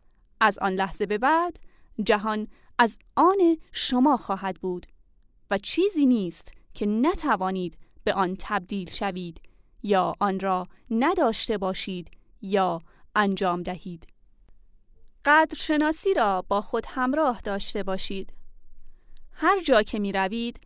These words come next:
قدرشناسی را با خود ببرید. اشتیاق، رویارویی‌ها،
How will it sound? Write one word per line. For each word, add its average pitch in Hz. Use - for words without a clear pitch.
قدرشناسی 294
را 233
با 208
خود 254
ببرید. 180
اشتیاق، 208
رویارویی‌ها، 208